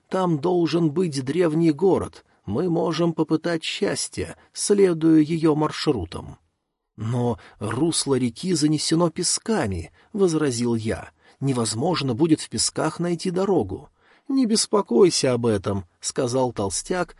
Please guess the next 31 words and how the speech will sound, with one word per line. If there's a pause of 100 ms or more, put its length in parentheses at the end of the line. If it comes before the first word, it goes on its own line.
(120)
указывая
на
темноту
снаружи. (440)
Мы
были
в
глубине
пещеры, (200)
и
я
не
понял,
что
он
имеет
в
виду. (320)
Но
когда
вышел
наружу, (240)
то
почувствовал
прохладный
ветерок, (200)
а
затем (160)
услышал
знакомые
звуки.